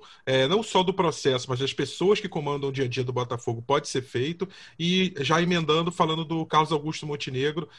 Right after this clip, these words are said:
que é seu amigo, né, de infância, que, é, depois você pode até falar um pouco da relação com ele, né, te acompanhou aí na, na época de escola e tudo, é, e se ele vai ter alguma influência também, algum papel dentro,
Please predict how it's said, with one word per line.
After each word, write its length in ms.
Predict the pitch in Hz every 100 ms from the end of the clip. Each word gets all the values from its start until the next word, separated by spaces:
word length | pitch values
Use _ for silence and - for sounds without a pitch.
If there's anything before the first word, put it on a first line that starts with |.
| -
que 60 | 139
é 40 |
seu 160 | 127 143
amigo, 360 | 120 131 151
né, 120 | 123
de 140 | 120 123
infância, 540 | 117 - 120 147 139
que, 240 | 120 123 - - -
é, 160 | 113 110
depois 240 | 117 127
você 80 | 127
pode 140 | 127
até 120 | 123 139
falar 180 | 139
um 40 | 131
pouco 180 | 131 131
da 80 |
relação 400 | 131 123 117 127
com 140 | 123 113
ele, 220 | 127 127
né, 80 | 113
te 100 | 117
acompanhou 480 | 113 127 120 123 117
aí 220 | 117 117 - -
na, 140 | 120 104
na 100 | 110
época 260 | 117 -
de 60 | 113
escola 400 | - - 123 127
e 20 |
tudo, 300 | 110 139 151 - - -
é, 260 | 139 139 143
e 100 | 147
se 140 | 139 165
ele 80 | 156
vai 160 | 160
ter 80 | 170
alguma 340 | 160 156 160
influência 540 | 160 - 170 143 151 156
também, 480 | 147 127 127 151 147
algum 300 | 139 135 156
papel 600 | 190 190 139 135 160 147
dentro, 560 | 131 139 147 151 147